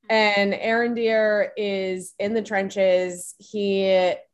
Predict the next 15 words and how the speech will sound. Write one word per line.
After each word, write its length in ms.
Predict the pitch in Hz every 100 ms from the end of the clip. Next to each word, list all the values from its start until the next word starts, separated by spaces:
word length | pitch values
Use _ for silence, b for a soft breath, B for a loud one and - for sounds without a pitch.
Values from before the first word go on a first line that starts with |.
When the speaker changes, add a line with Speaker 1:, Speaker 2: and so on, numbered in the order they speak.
| _
Speaker 2:
it, 360 | 208 196 - -
did 180 | 233 247
he 180 | 285 294
cut 240 | 320 311
the 60 | 302
tree, 320 | - 330 311
or 120 | 247
is 220 | 214 202
he 460 | - 240 220 208 202
now 300 | 208 208 208
about 440 | 190 - 185 170 -
to 100 | 190
cut 200 | 175 -
the 60 |
tree? 460 | 170 165 113 123